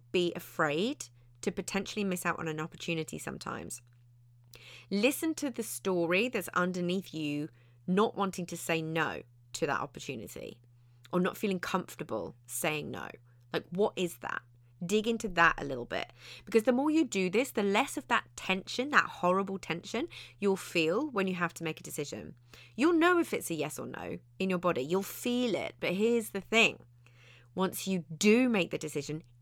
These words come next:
either way, the tension lifts. You know, we might feel like if we say no,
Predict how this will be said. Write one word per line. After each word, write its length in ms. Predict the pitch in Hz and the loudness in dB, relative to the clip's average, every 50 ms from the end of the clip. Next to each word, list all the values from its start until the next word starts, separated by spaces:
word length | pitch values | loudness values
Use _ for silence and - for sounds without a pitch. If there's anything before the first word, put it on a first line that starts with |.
| - - | -4 2
either 380 | 269 269 269 269 233 247 240 | 4 4 4 4 4 4 4
way, 560 | 226 240 247 214 170 160 160 170 208 233 233 - - - - - - - - | 4 4 6 6 6 6 4 2 0 -2 -6 -10 -16 -20 -20 -20 -20 -6 -4
the 100 | 202 180 | -2 -2
tension 540 | - - - 185 170 - - - 147 139 | -2 -2 -2 -2 -2 -2 -6 -10 -10 -10
lifts. 580 | - - - - - - - - - - - - - - - - - - - - - - - - - - - - - - - - - - - - - - - - - - | -10 -12 -12 -14 -16 -20 -18 -14 -12 -12 -12 -14 -18 -20 -20 -20 -20 -20 -20 -20 -20 -20 -20 -20 -20 -20 -20 -20 -20 -20 -20 -20 -20 -20 -20 -20 -20 -20 -20 -20 -12 -6
You 100 | - 185 | -2 2
know, 20 | |
we 120 | 196 208 214 | 4 4 6
might 280 | 214 226 233 254 - | 6 6 4 4 0
feel 420 | - - - - 202 202 196 196 196 | -4 -4 0 2 4 4 4 2 2
like 440 | 180 175 165 156 151 151 - - - | 2 2 2 2 0 -2 -6 -8 -8
if 160 | - 175 - - | -8 -6 -4 -4
we 80 | 208 | -4
say 260 | 190 - - 180 170 | -4 -2 -2 0 0
no, 580 | 170 165 160 151 143 143 143 147 160 202 247 | 0 -2 -2 -4 -4 -2 -2 0 0 -2 -4